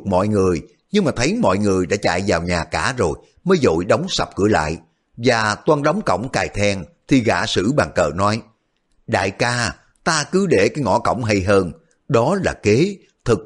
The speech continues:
giả tư chi, hư giả thực chi." Chắc địch không có biết thực hư ra sao thì sẽ không dám ngang nhiên mà sấn vào.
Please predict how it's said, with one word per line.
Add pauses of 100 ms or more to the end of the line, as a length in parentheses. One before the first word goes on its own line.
giả
tư
chi, (280)
hư
giả
thực
chi." (800)
Chắc
địch
không
có
biết
thực
hư
ra
sao (220)
thì
sẽ
không
dám
ngang
nhiên
mà
sấn
vào.